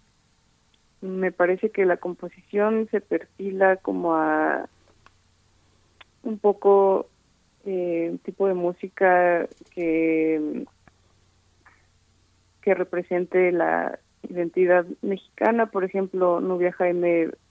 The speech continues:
fue ganadora del concurso pa-, de composición Arturo Márquez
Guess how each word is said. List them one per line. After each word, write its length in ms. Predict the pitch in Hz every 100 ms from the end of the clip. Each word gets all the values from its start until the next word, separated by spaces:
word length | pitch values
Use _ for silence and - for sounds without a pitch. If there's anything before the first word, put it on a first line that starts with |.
| _
fue 360 | 175 165 160
ganadora 640 | - 170 165 156 156 156 151
del 680 | - 160 151 151 147 147 - _ - -
concurso 840 | 165 156 165 165 - 165 160 156 - - _
pa-, 160 | - -
de 200 | 175 170
composición 800 | 170 160 165 165 160 165 160 156
Arturo 380 | 156 - 170 160
Márquez 480 | 170 196 214 240